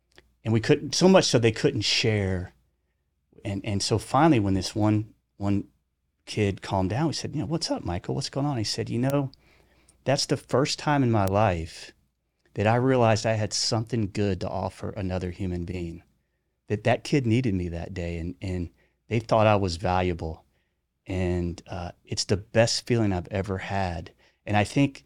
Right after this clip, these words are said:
teachers need to understand that, that, that they got, I mean, they have this gift to give, and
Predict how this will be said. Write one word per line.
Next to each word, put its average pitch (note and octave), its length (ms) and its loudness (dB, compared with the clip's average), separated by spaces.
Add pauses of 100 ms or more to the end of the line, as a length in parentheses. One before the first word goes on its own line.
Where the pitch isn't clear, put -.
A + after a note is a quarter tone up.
(580)
teachers A#2 440 0
need G2+ 180 0
to - 120 -8
understand F#2+ 720 -4
that, E2+ 240 -10
that, F2+ 260 -8
that F2+ 320 -6 (540)
they A2+ 180 2
got, C3+ 300 2 (140)
I A2+ 60 -4
mean, G#2 200 2
they A#2 180 2
have C#3 380 0
this G2+ 320 -2
gift A#2+ 760 0 (600)
to G#2 140 -4
give, B2+ 580 2
and G2 340 -2